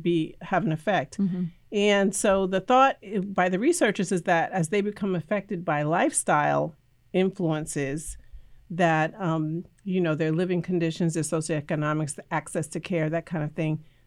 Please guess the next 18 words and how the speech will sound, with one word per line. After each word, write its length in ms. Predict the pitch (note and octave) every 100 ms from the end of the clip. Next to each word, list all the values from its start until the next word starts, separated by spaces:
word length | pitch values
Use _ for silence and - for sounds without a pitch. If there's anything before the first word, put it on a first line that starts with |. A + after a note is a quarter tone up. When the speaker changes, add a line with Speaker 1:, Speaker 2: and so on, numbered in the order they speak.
| _ - A#3
Speaker 1:
that 340 | B3 E3+ F#3
the 120 | - E3
rates 440 | E3 F3 F#3 -
are 100 | F3
going 280 | D3+ D3 D3+
to, 140 | - D#3 E3
like, 160 | D#3 D3
the 60 | D3
prediction 560 | - E3 F#3+ - F#3
is 140 | D#3 C#3+
the 120 | D3+
rates 340 | C#3+ D3 -
will 160 | - C#3+
rise 440 | C#3+ C3+ C3 C3 C#3
in 100 | C#3
that 160 | B2
population 680 | - C3+ D3 D3 C#3 - C#3
too. 240 | - C#3